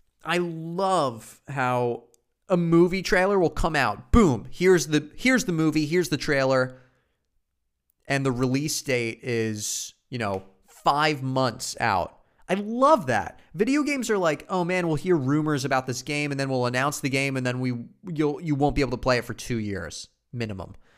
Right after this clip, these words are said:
It's like, come on, like, I lo-, I love the movie industry, man. I love it. There's nothing I love more.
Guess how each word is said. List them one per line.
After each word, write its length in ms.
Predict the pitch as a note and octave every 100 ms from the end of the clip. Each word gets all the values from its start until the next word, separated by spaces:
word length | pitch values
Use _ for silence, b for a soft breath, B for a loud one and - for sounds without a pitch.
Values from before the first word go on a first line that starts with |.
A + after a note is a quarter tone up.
| b -
It's 120 | A#3+
like, 260 | G#3+ -
come 240 | - C#4 C4+
on, 380 | D3 E3 D#3+ B2
like, 220 | B2 B2+ b b b b _ _ _ _ _ _ _ _ _ -
I 100 | D3+
lo-, 200 | D#3 -
I 140 | C#3
love 220 | C3+ B2
the 60 | A2
movie 260 | G#2+ G2 F#2+
industry, 320 | F#2 - G2+
man. 200 | G#2 G#2+
I 60 |
love 260 | A2 B2 A#2+
it. 40 | G#2
There's 180 | A2
nothing 300 | C3+ D3 C#3
I 60 | A2+
love 240 | G#2+ F#2+
more. 300 | - G#1 -